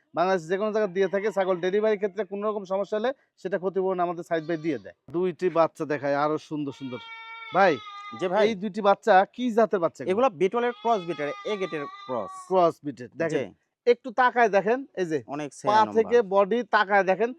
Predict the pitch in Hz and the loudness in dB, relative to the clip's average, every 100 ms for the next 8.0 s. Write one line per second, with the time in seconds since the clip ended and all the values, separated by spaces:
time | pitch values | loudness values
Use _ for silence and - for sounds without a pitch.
0 | _ _ _ - 190 202 240 233 202 202 | _ _ _ 0 2 2 6 6 4 2
1 | 165 139 _ 156 143 101 _ _ _ _ | -4 -10 _ -8 -8 -10 _ _ _ _
2 | 202 226 202 214 208 196 208 220 196 202 | -2 -2 -2 0 0 0 2 2 2 2
3 | 208 190 180 185 175 170 180 - 170 190 | 2 4 4 4 0 0 -2 -2 0 0
4 | 196 180 - 214 214 202 190 170 185 156 | -2 -12 -8 -6 -4 -6 -4 -2 -2 -2
5 | 123 107 _ _ _ 147 196 196 151 139 | -6 -12 _ _ _ -6 -4 -2 0 0
6 | 156 131 101 90 - _ _ 165 190 180 | -2 -2 -6 -10 -16 _ _ -6 -4 -2
7 | 196 240 214 240 240 233 240 220 214 220 | -2 -4 -4 0 2 4 4 4 2 0